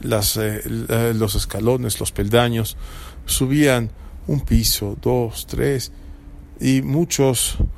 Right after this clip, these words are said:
y casi todos, terminaban regresándose. Hasta que un hombre inteligente decidió, decidió seguir.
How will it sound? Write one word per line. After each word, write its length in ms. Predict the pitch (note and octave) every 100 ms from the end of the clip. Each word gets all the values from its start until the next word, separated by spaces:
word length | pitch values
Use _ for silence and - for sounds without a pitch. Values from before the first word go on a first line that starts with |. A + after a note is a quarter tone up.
| - - -
y 80 | G#2+
casi 320 | - A2+ A2
todos, 600 | - C3 B2 A#2 G#2+ - -
terminaban 760 | A2+ A2+ A2 A2+ A2 G#2+ G#2+
regresándose. 840 | A2+ A2+ A2 - A#2+ A#2 - - - - - - - - - - - - - - -
Hasta 340 | - G#2+ - A2+
que 320 | - A2+ - - - - -
un 180 | D#3+ D3+
hombre 260 | C#3 C3+ A2+
inteligente 720 | G#2 G#2+ G#2 - D3 B2+ A2
decidió, 880 | G#2+ - A2+ A2+ A#2+ A#2+ A#2 A2+ A2 - - - - - - - - - - - - - - - -
decidió 640 | A#2+ A2 - A2 B2 C3 -
seguir. 500 | - G#2+ G#2 G#2